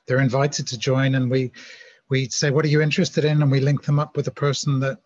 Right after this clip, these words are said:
is developing the idea. On the member states, um, specifically, we've been paying a lot of attention, all of us, to member states, because we know that if member states are not actively engaged, then we failed. This is a member state summit. It's a U N summit.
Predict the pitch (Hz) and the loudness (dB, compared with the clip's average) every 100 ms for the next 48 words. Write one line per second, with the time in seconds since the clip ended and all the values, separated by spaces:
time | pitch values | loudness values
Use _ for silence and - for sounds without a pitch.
0 | - 123 - 131 139 - 135 127 123 110 | -8 -6 -2 -2 -2 -2 0 0 -2 0
1 | 135 175 107 - - - - - - 151 | 0 0 -2 -8 -20 -20 -20 -12 0 4
2 | 147 170 208 - 175 190 202 - - - | 6 6 4 4 2 2 0 -8 -8 -8
3 | 160 151 147 143 143 143 131 _ - - | -2 0 2 2 2 2 -2 _ -18 -10
4 | - 160 - 208 208 160 143 139 151 170 | -6 -2 0 0 2 2 2 2 2 2
5 | 151 156 151 151 175 180 143 147 180 139 | 4 2 2 2 2 2 2 4 4 2
6 | 123 - 135 131 117 - 127 151 - 143 | 0 0 0 2 0 0 -2 -2 -6 -4
7 | - 139 113 - - - _ 120 156 165 | 0 0 -2 -10 -20 -20 _ -2 2 4
8 | 156 160 151 131 139 147 - 151 156 147 | 4 4 2 2 0 0 0 -2 0 -2
9 | 160 151 151 147 143 139 131 - 135 131 | 0 -2 0 0 0 -2 -6 -4 -2 0
10 | 127 123 147 151 127 - - 135 131 131 | -2 0 0 0 0 -4 -4 -2 0 -2
11 | - _ _ _ 139 - 160 180 113 98 | -6 _ _ _ -6 0 2 2 0 -6
12 | _ _ _ 143 170 139 139 151 160 - | _ _ _ -2 -2 0 2 2 0 0
13 | 160 156 - 180 175 113 - _ 101 147 | 0 -2 -2 2 2 0 -10 _ -6 -2
14 | 143 160 151 - 170 123 | 2 2 2 0 0 0